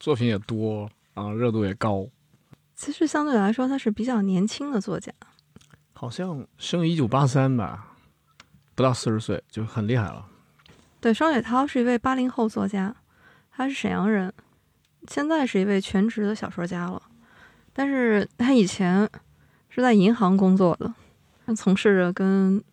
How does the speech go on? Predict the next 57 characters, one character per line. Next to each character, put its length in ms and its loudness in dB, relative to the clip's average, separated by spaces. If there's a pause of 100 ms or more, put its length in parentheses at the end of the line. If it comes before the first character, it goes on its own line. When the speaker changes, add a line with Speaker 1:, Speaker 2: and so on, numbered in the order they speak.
Speaker 2:
文 160 2
学 160 0
毫 180 0
无 100 2
关 240 4
系 120 0
的 120 0
工 220 -2
作， 160 -4 (800)
但 120 0
最 200 0
后 100 0
还 160 -2
是 180 0
选 220 -2
择 140 0
了 80 0
文 180 2
学 140 -2
这 100 0
条 160 -2
道 220 0
路。 200 -4 (840)
Speaker 1:
其 140 -4
实 100 6
他 100 6
去 140 2
银 160 6
行 120 6
工 160 2
作， 120 2
我 120 -2
都 120 -2
有 40 0
点 180 0
惊 240 -4
讶。 180 -4 (680)
我 80 0
没 100 2
记 100 -2
错 220 2
的 60 4
话， 100 4
他 100 0
应 80 2
该 140 4
是 100 2
吉 140 0
林 100 4
大 140 4
学 100 2
法 200 -4
学 80 -4
院 160 0
毕 80 -8
业 140 -6
的。 200 -12